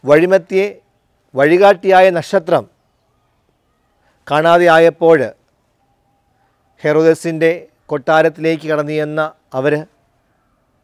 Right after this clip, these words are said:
ബെത്ലഹേമിൽ ഭൂജാതനായ യഹൂദരുടെ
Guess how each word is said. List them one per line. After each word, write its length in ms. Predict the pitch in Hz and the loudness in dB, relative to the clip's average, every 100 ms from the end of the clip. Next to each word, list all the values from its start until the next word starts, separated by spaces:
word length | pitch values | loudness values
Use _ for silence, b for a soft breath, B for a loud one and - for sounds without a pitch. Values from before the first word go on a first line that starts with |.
| _ _ _ _ _ _ _ _ _ _ - | _ _ _ _ _ _ _ _ _ _ -6
ബെത്ലഹേമിൽ 640 | 143 170 180 180 180 180 185 - _ _ _ _ | -4 0 0 0 0 -2 -4 -8 _ _ _ _
ഭൂജാതനായ 760 | 160 156 185 185 180 175 175 175 127 _ _ _ _ _ _ _ _ _ _ _ _ 143 | -6 0 4 4 2 2 4 2 0 _ _ _ _ _ _ _ _ _ _ _ _ -8
യഹൂദരുടെ 420 | 139 160 160 170 | -4 0 2 2